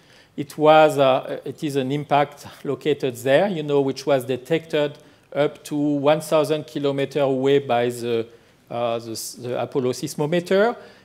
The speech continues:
And, uh, this was an artificial impact, you know, of that size, something like fifteen meter, but these are typically the size of the big crat-, crater you can get on Mars. Uh,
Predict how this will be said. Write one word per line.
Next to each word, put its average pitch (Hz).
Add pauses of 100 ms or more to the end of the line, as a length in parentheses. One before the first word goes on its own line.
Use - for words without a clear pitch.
And, 143
uh, 139
this 135
was 135
an 131
artificial 151
impact, 175 (320)
you 151
know, 156
of 131
that 139
size, 180
something 135
like 123
fifteen 165
meter, 185
but 147
these 143
are 143
typically 170
the 135
size 156
of 127
the 123
big 147
crat-, 143
crater 139
you 131
can 131
get 127
on 113
Mars. 120 (640)
Uh, 117